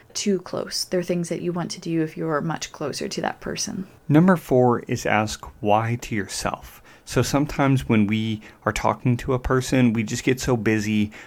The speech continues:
Speaker 2: with the discussion that we're not really thinking about anything else other than the next thing that we're going to say. We don't take enough time to actually ask ourselves the question,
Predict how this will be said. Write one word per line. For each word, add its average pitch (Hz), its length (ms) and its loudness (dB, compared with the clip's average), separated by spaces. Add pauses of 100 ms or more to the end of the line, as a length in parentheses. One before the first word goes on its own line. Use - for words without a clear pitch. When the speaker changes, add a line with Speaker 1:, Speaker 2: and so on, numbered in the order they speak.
Speaker 2:
with 120 160 0
the 107 100 -2
discussion 98 720 -2
that 95 200 -2 (120)
we're 139 100 6
not 131 180 4
really 127 220 2
thinking 123 500 0
about 107 300 2
anything 113 500 -2
else 98 380 -4 (100)
other 117 220 0
than 107 160 -2
the 107 120 2
next 107 340 2
thing 107 220 2
that 98 120 -2
we're 101 60 -6
going 92 260 -2
to - 100 -12
say. 73 400 -4 (200)
We 131 100 2
don't 135 420 2
take 127 400 -2 (180)
enough 117 340 2
time 104 560 2 (100)
to - 180 -2
actually 104 640 0 (120)
ask 113 320 0
ourselves 107 420 2
the 107 100 0
question, 104 560 0